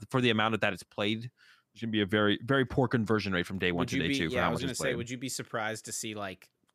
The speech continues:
Speaker 2: zero in day two?
Speaker 1: I'd probably be surprised to be zero 'cause I, I assume it'll probably be ar-, still around that eight to ten percentage of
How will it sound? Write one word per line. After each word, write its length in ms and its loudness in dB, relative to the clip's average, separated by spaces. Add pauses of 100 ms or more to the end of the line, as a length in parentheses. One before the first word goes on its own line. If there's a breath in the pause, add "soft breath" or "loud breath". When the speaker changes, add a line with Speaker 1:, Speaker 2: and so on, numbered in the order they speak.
(720)
Speaker 2:
zero 480 -4
in 160 -8
day 160 -4
two? 400 -6 (600 loud breath)
Speaker 1:
I'd 140 -8
probably 240 2
be 80 4
surprised 400 4
to 80 2
be 140 -2
zero 240 4
'cause 120 0
I, 160 4 (160)
I 100 4
assume 200 4
it'll 80 6
probably 280 6
be 60 2
ar-, 140 2
still 220 2
around 220 6
that 160 4
eight 180 0
to 80 -6
ten 220 0
percentage 540 -2
of 220 2